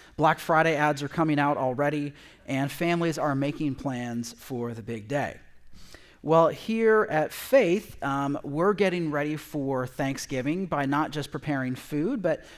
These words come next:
but also preparing our hearts. We've been studying God's Word to see what God, um, has to tell us about being grateful, about being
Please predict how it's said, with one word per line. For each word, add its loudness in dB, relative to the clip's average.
but 4
also 4
preparing 2
our 4
hearts. 0
We've -2
been 0
studying 0
God's 0
Word -2
to -6
see -4
what -2
God, 0
um, 2
has 0
to -10
tell 0
us -2
about 0
being 0
grateful, -4
about -6
being -2